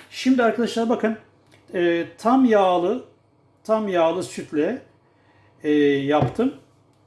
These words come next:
E, üzerinde, e, zaten sarıyı görüyorsunuz, tereyağını görüyorsunuz üzerinde. E, şimdi bu da, bunun da içinde ayrıca, e, şey koydum. E, susam,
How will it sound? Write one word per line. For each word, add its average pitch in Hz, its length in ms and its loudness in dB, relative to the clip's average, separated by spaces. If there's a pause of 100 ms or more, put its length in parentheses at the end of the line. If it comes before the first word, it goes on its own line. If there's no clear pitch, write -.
(640)
E, 156 280 -2
üzerinde, 180 560 0
e, 165 60 -4
zaten 170 460 -6
sarıyı 175 500 -2
görüyorsunuz, 156 460 0
tereyağını 156 480 2
görüyorsunuz 151 800 -4
üzerinde. 135 600 -6 (880)
E, 147 640 -2
şimdi 190 380 -2 (480)
bu 240 100 4
da, 220 300 2 (500)
bunun 214 300 -4
da 214 60 0
içinde 202 420 -2 (120)
ayrıca, 214 800 2
e, 170 80 0 (400)
şey 220 440 0
koydum. 139 440 -2 (440)
E, 151 220 -6
susam, - 720 -4